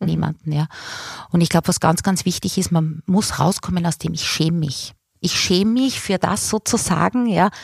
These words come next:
Speaker 2: was mir da widerfährt und vertusche es. Raus, raus, raus, ja. Äh, ich glaub, das ist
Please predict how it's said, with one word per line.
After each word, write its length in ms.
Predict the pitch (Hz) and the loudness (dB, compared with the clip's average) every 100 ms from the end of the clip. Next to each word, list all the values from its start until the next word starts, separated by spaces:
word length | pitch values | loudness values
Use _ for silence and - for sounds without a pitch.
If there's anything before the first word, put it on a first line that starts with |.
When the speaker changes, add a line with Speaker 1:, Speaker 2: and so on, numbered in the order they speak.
| - | -2
Speaker 2:
was 220 | 175 175 | 0 0
mir 160 | 190 226 | 2 2
da 160 | 208 185 | 4 2
widerfährt 760 | 175 180 - 156 170 247 - - - - - | 2 0 0 0 2 0 -4 -12 -20 -20 -6
und 80 | 190 | -2
vertusche 580 | - - - 226 - 107 | 0 -2 -2 0 0 0
es. 320 | 151 - - _ _ _ - _ - | 0 -2 -8 _ _ _ -20 _ -2
Raus, 480 | - 170 202 - - | 2 2 0 -6 -4
raus, 360 | 147 170 - - | -2 0 -2 -4
raus, 420 | - 175 - - - | -4 -4 -6 -12 -2
ja. 240 | 160 170 - - - - - - | 0 0 -4 -18 -20 -20 -8 0
Äh, 220 | 165 165 - | 2 2 2
ich 80 | |
glaub, 180 | - 185 | 2 2
das 200 | 196 185 | 0 0
ist 200 | 196 - | 0 -2